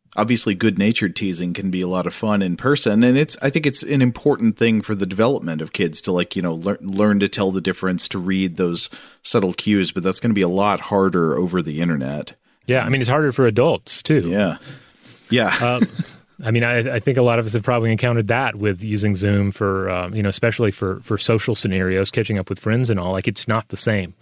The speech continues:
Speaker 2: in, in so many ways. Anyway, Spencer continues,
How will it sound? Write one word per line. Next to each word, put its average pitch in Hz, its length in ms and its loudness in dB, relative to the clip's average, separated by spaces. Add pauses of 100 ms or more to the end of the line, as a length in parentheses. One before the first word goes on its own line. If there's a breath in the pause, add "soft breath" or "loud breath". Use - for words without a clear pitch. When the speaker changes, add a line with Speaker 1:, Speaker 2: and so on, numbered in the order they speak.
(340 loud breath)
Speaker 2:
in, 98 260 -2
in 110 140 -4
so 123 240 0
many 101 160 -2
ways. 92 440 -6 (680 loud breath)
Anyway, 127 320 4
Spencer 131 320 2
continues, 110 460 2